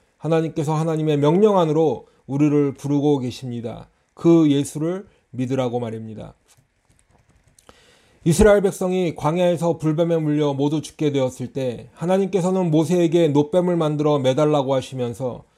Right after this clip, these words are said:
이스라엘 백성들에게 이 놋뱀을 쳐다보라고 말씀하셨습니다.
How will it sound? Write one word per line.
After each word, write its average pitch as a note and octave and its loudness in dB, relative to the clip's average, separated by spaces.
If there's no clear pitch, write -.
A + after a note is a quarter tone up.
이스라엘 F#3 4
백성들에게 E3+ 0
이 D#3+ 0
놋뱀을 D3 -2
쳐다보라고 E3 -2
말씀하셨습니다. B2 -8